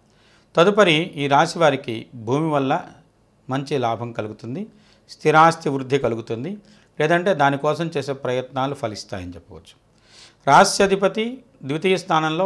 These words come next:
వృషభ స్థానంలో ఉన్నాడు. వృషభం భూ సంబంధమైన రాశి, అందులో కృషికి సంబంధించినటువంటి రాశి, అందువల్ల వీళ్ళ కృషి ఫలిస్తుంది అని చెప్పవచ్చు భూ సంబంధ విషయాల్లో. దానికి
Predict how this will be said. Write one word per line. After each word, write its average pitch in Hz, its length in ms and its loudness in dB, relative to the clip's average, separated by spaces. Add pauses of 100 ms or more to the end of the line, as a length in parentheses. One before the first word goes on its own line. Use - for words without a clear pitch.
వృషభ 151 320 -2 (140)
స్థానంలో 123 500 -4
ఉన్నాడు. 92 260 -16 (640)
వృషభం 190 380 2 (120)
భూ 170 80 0 (140)
సంబంధమైన 156 540 -4
రాశి, 113 280 -6 (520)
అందులో 180 260 2 (160)
కృషికి 190 420 -6
సంబంధించినటువంటి 123 760 -6
రాశి, 87 240 -14 (520)
అందువల్ల 156 420 2
వీళ్ళ 139 160 0 (120)
కృషి 160 280 -6
ఫలిస్తుంది 131 540 -4
అని 104 100 -10
చెప్పవచ్చు 101 460 -16
భూ 131 80 -2 (140)
సంబంధ 110 260 -10 (120)
విషయాల్లో. 87 420 -18 (880)
దానికి 170 320 4